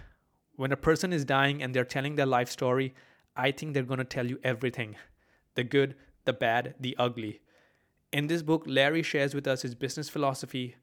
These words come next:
his accomplishments, and also his biggest regrets in life.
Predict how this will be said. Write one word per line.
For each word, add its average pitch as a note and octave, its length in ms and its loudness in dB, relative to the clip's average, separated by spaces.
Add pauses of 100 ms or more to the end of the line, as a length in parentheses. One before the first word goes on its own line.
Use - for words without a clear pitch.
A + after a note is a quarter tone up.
(220)
his C3+ 180 -4
accomplishments, C3+ 920 -6
and C3+ 140 -4 (100)
also D3 400 2
his C3 140 -4
biggest C3 380 -4
regrets B2+ 320 -4
in B2 100 -6
life. A2+ 260 -6